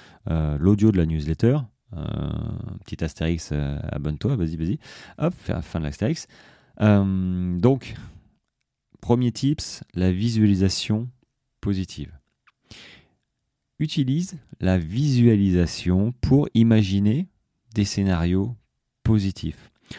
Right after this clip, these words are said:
En fait, euh, visualiser, c'est s'imaginer en train de courir, voilà, euh, avec aisance ou, ou simplement courir, euh, mais réussir, franchir la ligne d'arrivée ou, euh, ou surmonter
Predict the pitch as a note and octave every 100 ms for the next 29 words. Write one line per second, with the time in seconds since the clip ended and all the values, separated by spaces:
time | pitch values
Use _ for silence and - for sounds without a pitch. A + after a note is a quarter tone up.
0 | - _ D#2+ G#2 A2 - D#2+ D#2 D2 _
1 | _ _ F#2 E2 E2+ F2 E2+ E2 A2 A#2+
2 | - G2 G2+ - - A2 A2 G2 G2 A2
3 | G#2 - G2 G2 - E2+ F2 A#2+ - _
4 | _ _ - D#2+ D#2+ G2+ - - - -
5 | E2 D#2+ D2+ - _ _ _ _ _ -
6 | - E2 - F2+ F#2+ F#2+ F#2 - - G2
7 | F2+ F2+ F2 _ - - G2 F#2 - G2+
8 | G#2+ G2+ G#2 G2 - G2+ F#2+ A#2 D#3 D3+
9 | - F#2+ G2 G2 F#2+ - G#2 A#2 A2 G#2+
10 | G2+ B2 G#2 D#2 _ _ _ - - A2
11 | G#2 - G#2 F#2+ F#2+ F2 E2+ E2+ G2 B2
12 | C#3+ - - _ _ F#2 G#2 A#2+ A#2+ G2+
13 | F#2+ F#2 F2+ F2+ F2 E2+ D#2 - G2+ -
14 | A2 G#2 G#2 G#2 A2 A2 G2+